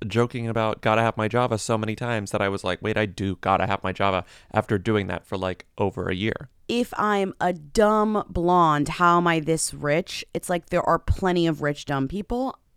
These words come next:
Speaker 2: I don't think that being rich means you can't be dumb.
Speaker 1: No.
Speaker 2: You know?
Speaker 1: If anything, I think being dumb sort of helps. They're, they're more shameless. They're less risk averse, you know, like, more willing to just, like, do whatever.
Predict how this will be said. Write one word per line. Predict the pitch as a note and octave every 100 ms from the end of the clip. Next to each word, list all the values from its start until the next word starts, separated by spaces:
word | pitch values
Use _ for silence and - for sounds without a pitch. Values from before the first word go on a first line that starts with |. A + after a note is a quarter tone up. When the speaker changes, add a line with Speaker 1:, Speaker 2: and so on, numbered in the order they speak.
| -
Speaker 2:
I | E3
don't | D3+ D#3
think | - D#3+ -
that | D3 -
being | D#3 D#3 D3+ D3 C3 _ - - -
rich | - E3 E3+ E3 F3
means | D#3 C#3+
you | D3
can't | - D#3 -
be | C#3 C3 - _
dumb. | D#3 C3+ E2+ - -
Speaker 1:
No. | G#2 F#2+ G2
Speaker 2:
You | D3+ D#3
know? | D#3 D3+ E3 A3+
Speaker 1:
If | -
anything, | - B2+ B2+ B2
I | A2
think | G#2+ A#2 G2
being | A2+ A2 G#2
dumb | G#2 G2
sort | - G#2
of | F2 -
helps. | - - - - - - - - _ -
They're, | A#2+ A2+ A2 _
they're | - A#2 A#2
more | G#2+ A#2 C#3
shameless. | C3+ B2 A#2 A#2+ -
They're | G#2+ G2+ G2 -
less | G2+ G2+ G#2+ A#2 - - _
risk | G2 A#2+ C3 - -
averse, | C3+ C#3+ D3 - - - _
you | C#3
know, | C#3 C#3
like, | C3+ G2+ -
more | G#2 A2+
willing | A2 G#2+ A2+ A2+
to | A2+
just, | G#2 -
like, | G2 F#2+
do | F#2+ G2+
whatever. | G2+ G2 G2 G#2 C3